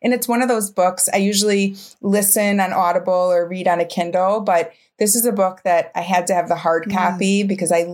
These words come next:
Speaker 1: I like to look at it. I like to mark it up. I've got Post-its sticking out of it. So highly recommend Think Like a Monk. Even if it sounds a little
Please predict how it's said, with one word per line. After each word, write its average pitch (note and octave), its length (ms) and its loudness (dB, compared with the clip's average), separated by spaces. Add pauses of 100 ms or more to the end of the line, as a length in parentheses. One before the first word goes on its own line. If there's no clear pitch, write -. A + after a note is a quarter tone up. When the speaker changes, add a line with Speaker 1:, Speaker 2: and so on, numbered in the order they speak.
(140)
Speaker 1:
I F3+ 140 0
like F#3 220 0
to G3 60 -8
look F3+ 280 -2
at E3+ 80 0
it. D#3+ 120 0
I D#3+ 120 2
like E3+ 240 0
to G3 100 -6
mark F3 300 0
it F3+ 80 0
up. E3+ 160 0
I've E3+ 160 -2
got E3 240 -2
Post-its G3+ 560 0
sticking F#3 340 -2
out D#3 160 2
of D#3+ 100 -2
it. D3 300 -2
So F3 320 0 (340)
highly A#3 300 2
recommend F3 680 0 (180)
Think F#3+ 240 -2
Like F3 160 0
a F3 80 0
Monk. E3+ 380 -2
Even G#3+ 200 0
if A#3 140 -4
it F#3+ 240 0 (220)
sounds G3 500 0
a G3+ 80 -2
little F#3 440 2